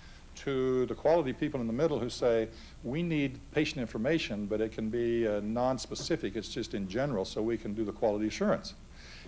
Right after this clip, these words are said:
And I kind of stand in the middle because I'm, I'm on the board of N C Q A, the National Committee on Quality Assurance, and we do need access to patient information, but it does not have to be patient-specific. It's in the aggregate information about, uh, what, what, what percent of patients are getting beta blockers, what percent of patients are getting immunizations, et cetera.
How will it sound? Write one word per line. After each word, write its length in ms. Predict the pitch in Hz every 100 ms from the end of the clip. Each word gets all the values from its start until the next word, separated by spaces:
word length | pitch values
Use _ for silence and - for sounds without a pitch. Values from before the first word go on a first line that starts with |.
| -
And 100 | 101
I 140 | 135
kind 240 | 185 190 175
of 80 |
stand 280 | - 156 143
in 100 | 120
the 60 | 107
middle 320 | 113 131 80
because 300 | 90 87 98
I'm, 220 | 101 104
I'm 200 | 104 104
on 60 | 104
the 60 | 98
board 220 | 104 107
of 80 | 101
N 140 | 101
C 140 | -
Q 300 | 92 - 95
A, 120 | 107 104
the 60 |
National 360 | 87 95 - 80
Committee 200 | 104 92
on 40 |
Quality 240 | - 92 85
Assurance, 440 | - 185 131 92 - - - -
and 120 | 120
we 120 | 117
do 300 | 101 143 190
need 300 | 180 139 131
access 560 | 135 131 - - 110 104
to 100 | -
patient 320 | - 117 -
information, 500 | 101 95 113 139 104
but 120 | 95
it 100 | 101
does 160 | 98 95
not 180 | 139 139
have 140 | 131
to 80 | -
be 100 | 101
patient-specific. 800 | 104 123 - - - - 120 - - - - - - -
It's 160 | 117 110
in 100 | 101
the 160 | 98
aggregate 460 | 110 120 110 87 92
information 640 | 95 - 92 92 90 -
about, 340 | 87 92 92 90 - - -
uh, 60 | -
what, 280 | 92 98 113 -
what, 140 | 98 -
what 160 | - 123
percent 240 | 110 123
of 100 | 101
patients 300 | 110 107 113 92
are 60 |
getting 200 | 87 92
beta 220 | 90 123
blockers, 440 | 123 117 110 104 87
what 120 | 107
percent 200 | - 95
of 120 | 87
patients 320 | 104 90 87
are 20 | 85
getting 160 | 87
immunizations, 580 | 85 80 98 135 - 90
et 120 | 85
cetera. 260 | - 131